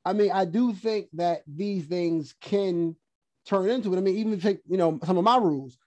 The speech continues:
communication. Well, I mean, we all know that in relationships, communication is key. What you like, what you don't like, which, what, you know, what hurt, what made you smile. Like, so those things are important. So the foundations to a healthy relationship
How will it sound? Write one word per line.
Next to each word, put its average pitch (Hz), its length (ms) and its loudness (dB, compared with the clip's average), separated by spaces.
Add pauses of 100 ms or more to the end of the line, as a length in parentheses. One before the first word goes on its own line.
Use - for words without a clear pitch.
(160)
communication. 185 760 2
Well, 180 380 -4
I 170 40 -14
mean, 170 240 -2
we 175 120 0
all 190 220 4
know 208 220 -2
that 156 140 -4
in 151 80 -4
relationships, 165 520 -6
communication 180 600 0
is 180 100 -2
key. - 300 2 (320)
What - 280 -6
you 160 80 4
like, 196 280 2
what 156 160 -4
you 156 80 -4
don't 185 220 0
like, 185 240 -2
which, 165 300 -2
what, 151 160 -8
you 180 80 0
know, 156 140 -2
what 160 180 -4
hurt, 202 320 -2 (100)
what 156 140 -4 (100)
made 165 200 2
you 175 80 -4
smile. 151 340 -2
Like, 147 280 -4 (480)
so 170 80 -4
those 214 220 8
things 208 140 6
are 190 160 6
important. 165 400 2
So 165 80 2
the 160 100 -2
foundations 180 1040 0 (360)
to 208 180 2
a 170 100 4
healthy 185 320 2
relationship 156 640 -2